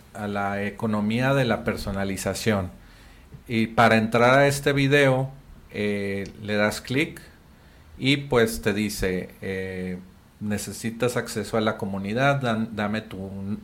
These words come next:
tu nombre y tu email y te damos acceso gratis a, a la, a todos los videos que te enseñan a, a personali-, personalizar y vendes más con eso".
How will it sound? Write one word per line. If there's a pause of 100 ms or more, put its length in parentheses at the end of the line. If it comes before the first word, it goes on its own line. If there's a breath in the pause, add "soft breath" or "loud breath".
tu
nombre
y
tu
email
y
te
damos
acceso
gratis
a,
a
la,
a
todos
los
videos (540 loud breath)
que
te
enseñan
a,
a
personali-, (220)
personalizar (560 loud breath)
y (180)
vendes
más
con
eso".